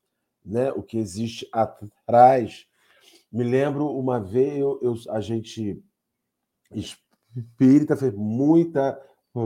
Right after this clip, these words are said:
palestra em casa de Umbanda. E eu nunca conheci uma casa de Umbanda. A gente ia quando menino, né? Uma rezadeirazinha,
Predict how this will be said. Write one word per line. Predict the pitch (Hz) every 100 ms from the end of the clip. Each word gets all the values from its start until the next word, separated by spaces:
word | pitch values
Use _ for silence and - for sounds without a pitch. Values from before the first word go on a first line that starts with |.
| 107 -
palestra | 113 107 104 107 - 113 113
em | 104
casa | 101 107
de | 95
Umbanda. | 107 92 82 73 71 - _ _ _ _ _ _ _ _ _ -
E | 98 104 104 107 101 95 - _
eu | 147
nunca | 190
conheci | 202 233 214 - 202 202
uma | 175
casa | 170 - 147 151 139 113 98
de | 95
Umbanda. | 92 80 85
A | 135
gente | 220 - 262
ia | 269 294
quando | 185 160 151
menino, | 143 139 147 185 190 139 123
né? | 143 165 165 - _ _
Uma | 113 117
rezadeirazinha, | 117 113 110 117 117 107 90 113 151 165 160 135